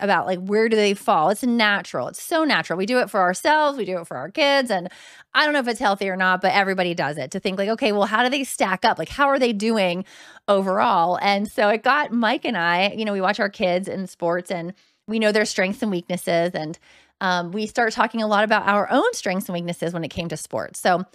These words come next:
growing up, I played all of the sports. I'm from a very small town. And the beauty of that was that you got to participate in pretty much every sport that was available to you. This was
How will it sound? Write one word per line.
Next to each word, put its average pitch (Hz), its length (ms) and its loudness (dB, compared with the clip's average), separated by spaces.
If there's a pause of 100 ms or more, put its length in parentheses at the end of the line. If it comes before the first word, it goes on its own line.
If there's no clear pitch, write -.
(160)
growing 214 340 2
up, 180 240 2
I 175 160 2
played 175 420 -2
all 247 220 4
of 247 60 -6
the 262 80 -4
sports. - 340 -8
I'm 175 80 -10
from 180 140 -10
a 170 80 -6
very 175 180 -4
small 165 260 -4
town. 240 440 -2 (340)
And 208 400 2 (100)
the 226 120 2
beauty 359 300 4
of 196 160 0
that 160 220 2
was 202 140 -2
that 170 380 2
you 214 400 -6
got 214 180 0
to - 80 -8
participate 208 540 -2
in 190 100 -2
pretty 214 160 -4
much 202 180 -2
every 196 260 0
sport 175 380 -2
that 151 120 -4
was 180 100 -6
available 202 520 0
to - 140 -10
you. 127 300 -6
This - 180 -12
was 180 220 -6